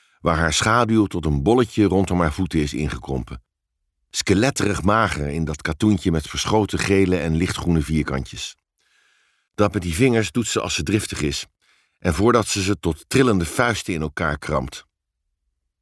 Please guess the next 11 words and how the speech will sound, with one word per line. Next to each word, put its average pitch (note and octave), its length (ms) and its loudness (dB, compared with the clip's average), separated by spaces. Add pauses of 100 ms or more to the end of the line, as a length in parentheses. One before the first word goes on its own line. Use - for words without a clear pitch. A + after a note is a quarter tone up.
(100)
Wegwezen. D2 680 -2 (440)
In E2 120 0
ieder A#2+ 160 4
geval G#2 260 4
zorgen G2+ 320 2
voor G2 140 -2
afstand, G2+ 540 -2
want F2 140 -2
ze - 60 -2
gaat A#2 180 -2
meppen. F#2 360 -2